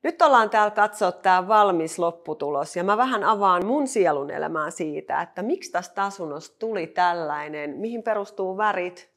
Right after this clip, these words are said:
tunnelma, itse asiassa koko tän asunnon henki.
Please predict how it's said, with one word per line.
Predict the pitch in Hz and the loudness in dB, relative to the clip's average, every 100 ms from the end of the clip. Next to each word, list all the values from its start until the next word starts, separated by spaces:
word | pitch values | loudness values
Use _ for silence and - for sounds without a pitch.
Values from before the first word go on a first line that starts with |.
| _ | _
tunnelma, | 202 196 185 170 156 151 151 165 - _ _ _ - | 0 0 0 -2 -2 0 -2 -2 -8 _ _ _ -10
itse | 202 202 | -6 -4
asiassa | 220 | 0
koko | 247 247 233 | 0 2 4
tän | 214 202 | 2 4
asunnon | 220 233 226 190 175 180 | 2 2 0 0 0 -2
henki. | - 254 196 151 170 - - | -4 -2 -2 -4 -10 -16 -18